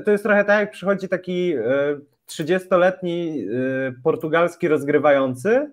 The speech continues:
no to on wie, że przez następne dwa la-, kontra-, kon-, dwa lata kon-, kontraktu nie zaliczy odbioru. On nawet, m, jakby getry ma cały czas te same, bo nigdy nie przyjechał po murawie, cały czas gra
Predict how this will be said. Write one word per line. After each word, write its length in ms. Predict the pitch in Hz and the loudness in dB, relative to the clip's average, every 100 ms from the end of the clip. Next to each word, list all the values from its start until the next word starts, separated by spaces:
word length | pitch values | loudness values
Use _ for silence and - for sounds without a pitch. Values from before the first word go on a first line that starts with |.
| - | -8
no 140 | 151 | -4
to 280 | 180 220 180 | -2 0 0
on 240 | 190 220 160 | 2 0 2
wie, 240 | 202 220 | 2 0
że 220 | 190 202 | 0 -2
przez 260 | 202 190 165 | -2 -6 -2
następne 640 | 180 175 208 202 202 190 | -4 -4 -6 -4 -2 -4
dwa 200 | 139 170 | 0 2
la-, 140 | 180 | 2
kontra-, 420 | 180 170 - 170 - 113 | 0 -4 -2 -2 -4 -8
kon-, 400 | 151 135 120 131 | -8 -8 -10 -10
dwa 240 | 123 165 | -4 0
lata 220 | 175 175 | 0 -2
kon-, 340 | 160 160 151 127 | -8 -10 -12 -10
kontraktu 720 | 156 147 147 139 - 233 254 _ 135 | -10 -4 -4 -4 -2 -2 -2 _ -2
nie 160 | 175 | 0
zaliczy 380 | 185 240 233 247 | 2 0 0 0
odbioru. 500 | 196 151 117 95 90 _ _ _ _ _ | 2 4 2 2 -6 _ _ _ _ _
On 160 | - 202 | -4 2
nawet, 260 | 226 226 | 2 2
m, 140 | 175 156 147 127 143 165 113 123 127 143 143 | -4 -8 -12 -10 -8 -8 -8 -12 -14 -14 -6
jakby 380 | 165 185 180 202 151 143 139 139 | -2 -2 0 -2 -4 -10 -10 -4
getry 360 | 165 240 240 226 | 2 2 4 2
ma 140 | 208 | 2
cały 240 | 208 208 202 | 2 0 2
czas 220 | 190 - | -4 -4
te 100 | 180 | -6
same, 420 | - 196 240 269 | 0 0 0 -2
bo 400 | 165 196 202 196 | -2 -2 -2 -4
nigdy 500 | 175 180 202 185 202 | -10 -6 -6 -4 -2
nie 100 | 202 | -2
przyjechał 360 | 196 196 185 185 | -4 -2 -2 -2
po 160 | 185 170 | -2 -4
murawie, 360 | 180 120 110 | -2 -2 -2
cały 220 | - 156 | -4 -6
czas 200 | 156 156 | -6 -8
gra 240 | 147 156 | -6 -6